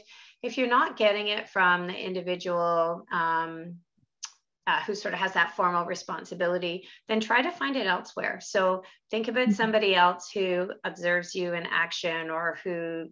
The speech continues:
Speaker 1: you know, sees the impact of your work or who has followed a similar career path and go for a coffee and ask them for honest feedback. I think it's important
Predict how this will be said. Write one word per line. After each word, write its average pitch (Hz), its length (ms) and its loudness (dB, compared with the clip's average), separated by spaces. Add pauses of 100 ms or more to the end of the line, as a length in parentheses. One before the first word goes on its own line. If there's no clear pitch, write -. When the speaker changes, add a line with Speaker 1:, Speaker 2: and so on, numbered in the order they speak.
Speaker 1:
you 175 120 -6
know, 170 100 -10
sees 196 340 -4
the 180 140 -4
impact 180 420 -4
of 170 160 -6
your 160 200 -6
work 165 360 2 (100)
or 170 140 2
who 180 160 -4
has 175 160 -2
followed 185 360 2
a 180 40 -4
similar 165 600 -2
career 160 360 -2
path 156 340 2 (480)
and 196 140 -2
go 202 160 0
for 220 180 2
a 233 100 2
coffee 170 640 2
and 175 400 -4 (120)
ask 175 320 0
them 170 540 -4 (120)
for 170 320 0
honest 160 380 -4
feedback. 160 400 -2
I 202 80 0
think 269 160 0
it's - 140 -6
important 180 640 0